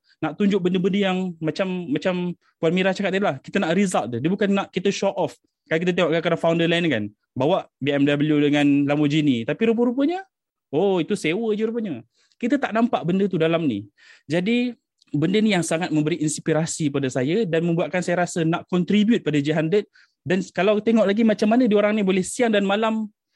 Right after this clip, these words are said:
siang dan malam berusaha untuk nak bantu orang lain. Saya rasa benda tu macam tak logik, tapi benda ni memang benda yang terjadi. Okey, jadi,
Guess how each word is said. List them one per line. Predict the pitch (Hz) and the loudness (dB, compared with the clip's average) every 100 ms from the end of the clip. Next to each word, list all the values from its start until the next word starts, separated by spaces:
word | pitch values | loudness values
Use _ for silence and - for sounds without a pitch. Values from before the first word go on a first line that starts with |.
| _ _ | _ _
siang | - 226 226 214 | -8 -2 0 2
dan | 214 | 2
malam | 214 220 220 220 208 | 2 0 -2 -4 -8
berusaha | - 196 214 214 - 208 226 | -4 -2 0 -2 -2 2 2
untuk | 233 196 202 | 2 -2 -2
nak | 185 | -2
bantu | 160 208 240 226 | -2 0 2 2
orang | 196 185 | 4 4
lain. | 139 131 | 2 0
Saya | 226 | -4
rasa | 254 320 | -4 -8
benda | 330 | -6
tu | 302 | -2
macam | 294 285 269 262 _ - _ | -2 2 2 0 _ -20 _
tak | 233 233 | -4 2
logik, | 277 196 247 - | 2 2 0 0
tapi | 240 285 | -2 0
benda | 240 254 302 | 0 2 4
ni | 285 | 6
memang | 262 247 | 6 4
benda | 202 254 226 | 4 4 4
yang | 202 | 2
terjadi. | 190 196 175 113 98 - _ _ - | 0 0 0 -4 -6 -16 _ _ -8
Okey, | 147 147 113 104 _ _ _ - | -8 -6 -8 -8 _ _ _ -10
jadi, | 131 170 185 170 180 240 | -2 -2 0 0 -2 -6